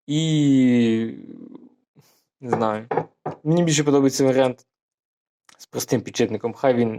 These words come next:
не по технології, але все одно. В теорії воно не мало бути маслом розлітатися, але практика показує, я не, я не знаю звідки, може то з того, цього, як його, того флянця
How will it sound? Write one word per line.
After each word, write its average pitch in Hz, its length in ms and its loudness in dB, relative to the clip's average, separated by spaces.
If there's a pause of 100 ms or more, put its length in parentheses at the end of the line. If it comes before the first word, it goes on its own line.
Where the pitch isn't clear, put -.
не 123 80 0
по 131 120 -4
технології, 135 580 0
але 123 200 -4
все 120 180 -10
одно. 110 200 -8
В - 1200 -20
теорії 233 420 4
воно 202 160 4
не 214 100 2
мало 233 260 2
бути 202 180 0
маслом 165 360 0
розлітатися, 139 640 0
але 170 200 -4 (920)
практика 143 420 -4
показує, 127 480 2
я 123 160 2
не, 131 120 0
я 131 120 4
не 151 80 4
знаю 147 240 2
звідки, 123 540 -4 (360)
може 123 500 -2
то 113 360 2
з 107 300 -2 (540)
того, 120 420 -6 (180)
цього, 113 220 -6
як 110 260 -6
його, 113 140 -16 (800)
того 107 240 -10
флянця 127 500 -2